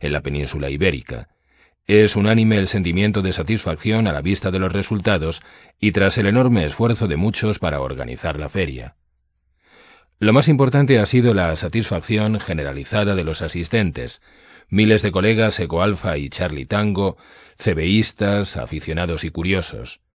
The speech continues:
El sábado por la mañana se podía percibir claramente el ambiente vibrante y entusiasta en todos los rincones de la feria. La curiosidad por los chismes, las novedades, la inquietud en la búsqueda del equipo o la oferta y, sobre todo,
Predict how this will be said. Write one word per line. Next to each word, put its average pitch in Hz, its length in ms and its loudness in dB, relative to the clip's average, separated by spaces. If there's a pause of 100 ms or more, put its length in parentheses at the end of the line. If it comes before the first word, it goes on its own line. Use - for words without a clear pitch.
(420)
El 98 140 0
sábado 143 300 2
por 110 120 0
la 104 80 2
mañana 101 380 2
se - 100 -6
podía 90 320 -2
percibir 90 480 -4
claramente 95 580 0
el 80 100 -4
ambiente 85 440 -4
vibrante 92 480 -2
y 80 140 -2
entusiasta 95 720 -2 (360)
en 98 140 0
todos 120 320 2
los 92 160 0
rincones 82 480 -2
de 82 80 -2
la 76 100 -4
feria. 67 460 -8 (540)
La 95 140 0
curiosidad 98 500 2
por 92 120 -2
los 76 160 -6
chismes, 110 640 0
las 73 180 -6
novedades, 92 680 0 (360)
la 101 160 2
inquietud 104 480 2
en 78 120 -2
la 69 80 -6
búsqueda 90 420 -2
del 71 140 -6
equipo 98 500 0
o 80 100 0
la 69 140 -6
oferta 87 560 -2
y, 87 140 0
sobre 104 320 0
todo, 98 340 0